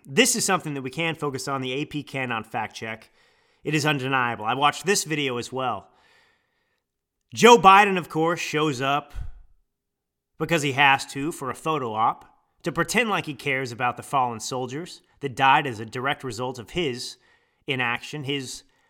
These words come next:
poor decision-making, his incompetence. And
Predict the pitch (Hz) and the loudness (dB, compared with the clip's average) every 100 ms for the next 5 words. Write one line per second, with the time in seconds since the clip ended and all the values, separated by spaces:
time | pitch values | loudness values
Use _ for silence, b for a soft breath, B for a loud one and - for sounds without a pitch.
0 | - - 165 143 - 147 139 127 120 117 | 4 4 4 0 -2 -2 -2 -6 -6 -8
1 | 160 - _ _ b b b _ _ _ | -14 -20 _ _ b b b _ _ _
2 | 170 160 147 139 185 208 139 110 - - | 2 2 2 2 4 2 -2 -16 -20 -20
3 | _ _ _ _ _ _ _ _ _ _ | _ _ _ _ _ _ _ _ _ _
4 | b b b b b 180 202 220 214 220 | b b b b b 2 4 6 6 4
5 | 220 214 | 2 -2